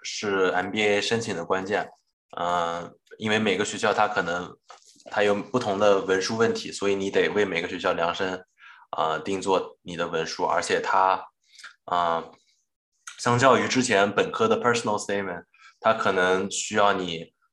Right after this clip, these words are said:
呃，对自己过去经历啊、工作经历、成长经历有更深的这个审视和的反思，和如何能把你的品质带到这个，呃，为什么你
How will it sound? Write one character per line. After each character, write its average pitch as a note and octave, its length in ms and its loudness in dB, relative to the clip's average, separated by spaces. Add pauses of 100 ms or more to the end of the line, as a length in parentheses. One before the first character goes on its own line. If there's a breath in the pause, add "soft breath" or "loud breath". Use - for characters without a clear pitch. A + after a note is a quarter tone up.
(160)
呃， E2+ 300 2 (100)
对 G2+ 440 2
自 - 160 -4
己 F#2+ 160 -4
过 A#2+ 180 4
去 A#2 140 -2
经 A#2 200 0
历 A#2+ 160 0
啊、 G2 140 6
工 C3 220 0
作 C3+ 160 6
经 G2+ 240 -2
历、 G2 100 -2
成 G#2+ 180 -4
长 A2+ 140 4
经 G2+ 180 -2
历 G2 120 -2
有 F2 160 -4
更 F#2+ 360 0 (100)
深 G#2 280 -2
的 G2 160 4
这 F#2+ 160 -2
个 E2+ 180 -2
审 D#2 240 -2
视 E2+ 320 -2 (280 loud breath)
和 F#2+ 200 0
的 F2+ 300 -4
反 - 260 -2
思， - 220 -4
和 F#2 220 -2
如 F2+ 200 -4
何 F#2 400 2
能 F#2 300 -2
把 E2 240 0 (160)
你 E2+ 160 -12
的 E2+ 400 -4
品 F2 240 -8
质 G#2+ 160 -2
带 G#2+ 160 4
到 F2+ 220 4
这 F#2 120 -4
个， E2 220 -4 (360 loud breath)
呃， D#2+ 360 -2
为 A2+ 80 2
什 G#2+ 140 0
么 F#2+ 120 2
你 F2 440 -8